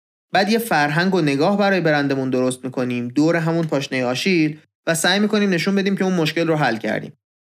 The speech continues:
بعد هم میایم به صورت خیلی اغراق شده تبلیغ می‌کنیم و نشون می‌دیم که چطوری اون مشکل رو دیدیم و حلش کردیم.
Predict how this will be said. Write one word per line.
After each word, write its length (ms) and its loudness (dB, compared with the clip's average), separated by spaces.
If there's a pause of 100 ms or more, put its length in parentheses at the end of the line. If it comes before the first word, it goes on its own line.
(100)
بعد 160 2
هم 160 2
میایم 220 2
به 60 2
صورت 280 0
خیلی 260 0
اغراق 360 0
شده 220 0
تبلیغ 440 -2
می‌کنیم 540 -2
و 100 -2
نشون 300 0
می‌دیم 220 0
که 120 -2
چطوری 440 0
اون 120 2
مشکل 320 -4
رو 120 -2
دیدیم 320 -4
و 80 -2
حلش 360 -2
کردیم. 400 -8